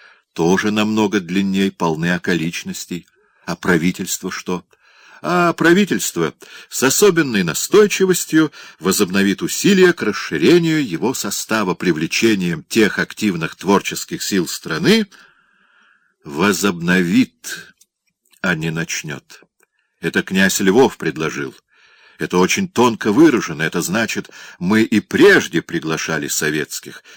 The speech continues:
да они не идут. Цензовое правительство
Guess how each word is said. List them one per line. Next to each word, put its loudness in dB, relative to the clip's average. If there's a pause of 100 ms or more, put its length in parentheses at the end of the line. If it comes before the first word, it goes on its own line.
да -4
они -8
не -12
идут. -8 (920)
Цензовое 4
правительство 0